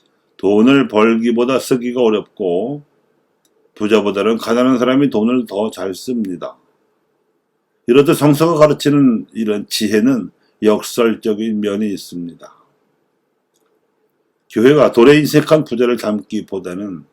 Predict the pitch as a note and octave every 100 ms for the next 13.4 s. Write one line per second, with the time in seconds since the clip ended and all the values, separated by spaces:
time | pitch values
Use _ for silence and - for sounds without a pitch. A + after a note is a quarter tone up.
0 | _ _ _ _ _ - G2+ A2 A2 G#2+
1 | - A#2 A#2+ A#2+ C3 A#2 D#2+ - _ -
2 | G2+ G2+ G2+ G2+ G2+ G2+ G#2 B2 C3 A2+
3 | A#2+ A#2 C3+ C#3 A#2+ A#2 A2 A2+ - -
4 | C#3 G2 E2 - - - _ G#2 G2 G2+
5 | G2 G2 F#2+ F#2 - C3 A#2 A2+ G2+ A#2
6 | G#2 G2+ G2 F2 A#2 G#2+ G2+ - - A2+
7 | G#2+ F#2+ F#2 F2+ F2 _ _ _ _ _
8 | _ _ _ _ _ _ - A#2+ C#3+ F3+
9 | E3 D#3 E3+ E3+ C#3 C3 B2+ A#2+ G2+ F2+
10 | G2+ - - _ _ _ _ _ _ _
11 | _ _ _ - G#2+ A2 G2 G#2+ G2+ F#2+
12 | G#2 A2+ B2 A#2 - D#3 F3 E3 D#3+ C3+
13 | - C#3+ G#2 D#2